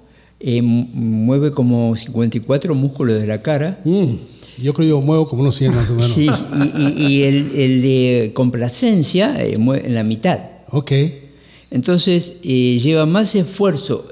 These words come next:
Speaker 1: enojarse
Speaker 2: Mm.
Speaker 1: <laughs> que sentirse bien.
Speaker 2: Interesante.
Speaker 1: O sea,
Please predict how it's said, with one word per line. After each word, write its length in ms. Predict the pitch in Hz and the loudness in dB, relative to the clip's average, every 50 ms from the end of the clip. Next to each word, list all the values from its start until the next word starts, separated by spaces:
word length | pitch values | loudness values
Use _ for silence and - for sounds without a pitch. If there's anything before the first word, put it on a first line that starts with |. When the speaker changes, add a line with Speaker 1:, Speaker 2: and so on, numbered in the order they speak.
| - | -8
Speaker 1:
enojarse 800 | - 127 120 120 110 107 - - 180 180 175 - - - 190 254 - - - | -4 -2 -2 0 -2 -2 -4 -4 -4 -4 -4 -6 -8 -8 -8 -10 -10 -14 -10
Speaker 2:
Mm. 340 | - 175 220 240 240 214 165 113 98 - - - | -8 -8 -6 -6 -6 -6 -8 -10 -10 -14 -14 -4
Speaker 1:
<laughs> 340 | - 160 127 - - - - | -2 -2 -2 -2 -8 -16 -6
que 100 | - 139 | -6 -4
sentirse 580 | - - 117 110 117 - 139 123 - - 123 127 | -4 -2 -4 -6 -4 -6 -8 -6 -4 -4 -4 -4
bien. 440 | 110 131 - 139 139 139 131 113 - - - - - - _ _ _ _ _ _ _ | -4 -2 0 0 0 0 -2 -2 -6 -10 -14 -20 -20 -20 _ _ _ _ _ _ _
Speaker 2:
Interesante. 520 | 107 - - 104 98 95 87 - - 113 | -20 -16 -14 -12 -12 -12 -12 -8 -4 -2
Speaker 1:
O 40 | 110 | -2
sea, 160 | 117 - 160 | 0 0 0